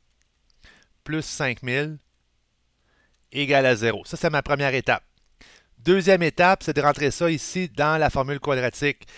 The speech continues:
Donc, je rentre ça dans ma formule quadratique. Le A vaut moins huit, le B vaut trois cents, le C vaut cinq mille. Alors, dans ma formule quadratique, je vais arriver avec le calcul que je me trouve à avoir ici. Donc, quand je le calcule, ça me donne en réalité moins trois cents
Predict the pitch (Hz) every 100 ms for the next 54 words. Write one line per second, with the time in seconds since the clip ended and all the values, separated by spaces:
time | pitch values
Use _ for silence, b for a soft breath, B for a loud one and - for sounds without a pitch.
0 | B B B 131 143 127 120 160 147 131
1 | 131 131 131 131 120 110 175 151 117 117
2 | 139 127 123 117 117 156 135 110 127 120
3 | 120 123 113 - 139 131 101 - 117 117
4 | - 107 - 120 160 180 B B B -
5 | 110 117 147 151 143 139 147 151 131 123
6 | 165 139 120 113 107 135 151 - _ -
7 | 113 117 135 - - 120 135 131 131 -
8 | 147 143 123 123 127 127 117 120 123 117
9 | - 180 190 B B B B 139 143 -
10 | 165 165 151 135 151 127 - 165 170 147
11 | 107 _ _ _ - B B - - 120
12 | 120 143 151 147 139 139 131 120 - 165
13 | 151 131 135 143 156 147 135 135 117 -
14 | 156 156 156